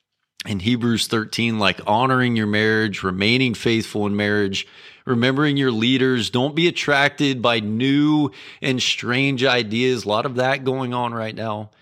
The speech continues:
Proclaim your allegiance to Jesus. Remember you are his. Pray, live honorably, all places where we may just need to change our grip.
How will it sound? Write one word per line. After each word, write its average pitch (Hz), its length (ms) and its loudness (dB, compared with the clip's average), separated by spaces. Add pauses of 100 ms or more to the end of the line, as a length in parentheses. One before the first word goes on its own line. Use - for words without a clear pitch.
(420)
Proclaim 160 540 2
your 160 140 4
allegiance 143 580 0
to 131 100 -4
Jesus. 120 640 -2
Remember 151 520 2
you 160 260 2
are 135 100 2
his. 131 480 -2
Pray, 156 560 0
live 123 280 0
honorably, 143 760 0
all 180 460 2
places 113 960 0 (720)
where 104 180 0
we 147 240 2
may 147 340 2
just 110 340 0
need 104 280 -2
to 95 80 -2
change 101 420 -2
our 92 160 -2
grip. 80 420 -8